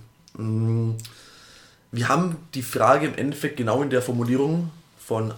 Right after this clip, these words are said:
einem Zuhörer bekommen, bekommen, vom Gel, über die Frage, die ich mal, glaub ich, über meinen Instagram-Account gestellt hatte. Da hieß die Frage noch, welche Programme gibt es und was ist zu empfehlen? Und ich hab auch noch letztens noch, noch eine Nachricht bekommen,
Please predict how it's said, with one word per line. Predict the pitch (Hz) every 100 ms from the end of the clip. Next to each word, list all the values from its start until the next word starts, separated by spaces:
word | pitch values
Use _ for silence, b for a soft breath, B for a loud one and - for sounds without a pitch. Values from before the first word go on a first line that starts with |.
| -
einem | 113 139
Zuhörer | 139 170 160 156
bekommen, | 151 147 151 151 -
bekommen, | 131 131 139 151
vom | 156 113 113
Gel, | 113 143 165
über | 120 117 113 113 113 113 - -
die | 113
Frage, | 110 - - 113 107 110 117 117 120 117 117 B B -
die | -
ich | 120
mal, | 160 160 170
glaub | 170 156
ich, | 147
über | 127 117
meinen | 117 -
Instagram-Account | 165 - 151 147 147 151 143
gestellt | - - 139 143
hatte. | 139 143 147 B B B B
Da | 117
hieß | 123
die | 120
Frage | 113 113 117 127
noch, | 123 120 117
welche | 110 120
Programme | 120 - - 113 117 117 117 110
gibt | 117 139
es | 170 170 - - - _ _ -
und | 123 113
was | 117
ist | 120 -
zu | 107
empfehlen? | 107 113 131 190 - B B B B B B B
Und | 143 151
ich | 131
hab | 131 - -
auch | 131 139
noch | 143 135
letztens | 131 143 - - 165
noch, | 156 147
noch | 139
eine | 143
Nachricht | 131 143 151
bekommen, | 143 - 147 143 143 143